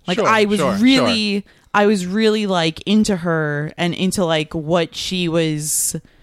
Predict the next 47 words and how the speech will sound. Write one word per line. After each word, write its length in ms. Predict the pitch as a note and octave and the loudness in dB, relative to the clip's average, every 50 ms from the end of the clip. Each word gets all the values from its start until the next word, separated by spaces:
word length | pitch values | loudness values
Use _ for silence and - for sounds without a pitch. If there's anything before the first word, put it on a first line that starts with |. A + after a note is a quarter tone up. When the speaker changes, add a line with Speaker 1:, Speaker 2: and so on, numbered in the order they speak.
| _ _ _ _ _ _ _ _ _ - - - _ | _ _ _ _ _ _ _ _ _ -20 -20 -14 _
Speaker 2:
Uh-huh. 340 | - B2 A#2+ A2 G#2+ G#2+ B2 - D#3 | -4 -2 0 0 0 0 0 -2 0
Speaker 1:
going 400 | - A3 G#3+ A#3 B3 A3+ G3+ F3+ | 2 4 4 4 4 2 0 0
with, 360 | F3 D#3+ D3 D3+ D#3+ - - | -2 -2 -4 -6 -8 -6 -4
you 60 | F#3+ F3+ | -2 0
know, 160 | F3+ F3 F3 | 0 0 0
but 200 | E3+ F#3 F3 D#3 | 0 0 0 0
really 360 | E3+ F#3+ F#3+ F3+ F3+ E3+ C3 | -2 -2 -2 -2 -2 -4 -4
it 40 | D#3+ | -4
was 140 | F3+ F3 D#3+ | -4 -2 -2
all 120 | F3 E3 E3 | -2 -2 -2
just 160 | D#3+ D#3+ - | -4 -8 -12
an 80 | - C#3+ | -12 -8
act, 420 | C3+ F#3+ G3+ C3+ - - _ - | -6 -4 -4 -4 -6 -12 _ -12
you 80 | E3+ E3+ | -10 -8
know, 120 | E3+ D#3+ | -8 -6
like, 180 | D#3+ E3 D#3+ D#3 | -8 -8 -8 -8
this 180 | F3+ G#3 A3 - | -6 -6 -6 -4
guy 220 | G#3+ F3+ E3+ E3+ | -4 -4 -4 -4
was, 180 | D#3+ E3 D#3 D#3 | -4 -8 -8 -8
like, 220 | E3+ D3+ D3+ D3 | -8 -8 -8 -8
kind 260 | - F3 F#3 F3 F3 F3 | -8 -6 -4 -2 -2 -2
of 100 | E3 D3 | -2 -2
a, 160 | D3+ C#3+ D3 D3 - - - _ _ _ - - - - - - - | -4 -4 -4 -6 -10 -18 -20 _ _ _ -20 -20 -20 -20 -20 -12 -6
you 100 | D#3+ E3 | -4 -2
know, 200 | D#3 C3+ C3+ C#3+ | -2 -2 -4 -6
a 40 | C#3+ | -8
jerk 480 | D3 C3+ - E3 D#3+ E3 E3 - - - | -10 -8 -6 -4 -2 -2 -4 -6 -10 -8
from 500 | - F#3+ F3 D#3+ D3+ D#3+ D#3 D3+ C#3+ - | -4 -2 0 0 -2 -4 -6 -8 -10 -10
the 60 | - F3 | -10 -10
start. 520 | - - - G3 A3 G3+ D#3 C3+ B2 - | -8 -4 -2 0 0 0 -2 -4 -8 -8
So 140 | - E3+ D#3 | -6 -4 -2
I 100 | D3 E3+ | 0 0
don't 140 | F3+ E3+ D#3 | -2 -2 -4
care 140 | - D3+ C#3+ | -6 -8 -8
about 160 | C#3 C#3 D3 | -8 -8 -8
this 180 | - F3+ G3 - | -8 -8 -6 -6
guy, 360 | - C#3 A2+ A#2+ C3 E3 E3+ - _ _ _ _ _ _ _ _ _ _ | -6 -6 -6 -6 -8 -10 -12 -14 _ _ _ _ _ _ _ _ _ _
but 120 | - E3 | 0 0
it's 140 | D#3+ B2+ A#2+ | 2 0 2
Speaker 2:
It, 80 | - F#3 | 0 0
Speaker 1:
just 100 | F3+ - | 0 0
disappoint-, 420 | F3+ F3+ - - - F3 E3+ C#3+ | -2 -2 -2 -2 -2 -2 -2 -2
Speaker 2:
yeah. 60 | E3+ | 0
Speaker 1:
more 160 | G3 G3 G3+ G3+ | 2 2 2 0
disappointing 520 | G3 F#3+ - F#3 - F#3+ F#3+ F3+ E3+ D#3+ | -2 -4 -4 -4 -4 -4 -4 -2 -4 -4
from 200 | - - D#3+ D#3 | -6 -6 -8 -8
her. 320 | D3+ - G3 F#3+ E3 C#3+ | -8 -4 -2 -2 -2 -2